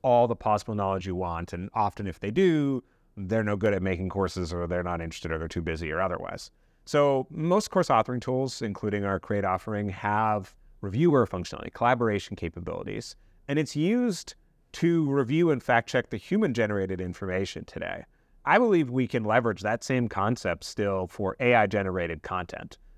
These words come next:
Um, so the model that we've built is the A I gets involved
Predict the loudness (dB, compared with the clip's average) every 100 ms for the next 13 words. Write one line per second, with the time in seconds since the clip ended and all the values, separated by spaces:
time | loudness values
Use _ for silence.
0 | -10 -6 -6 0 2 4 4 4 0 0
1 | -2 0 0 0 -2 -4 -2 0 4 4
2 | 2 -4 -4 -2 2 4 4 0 -12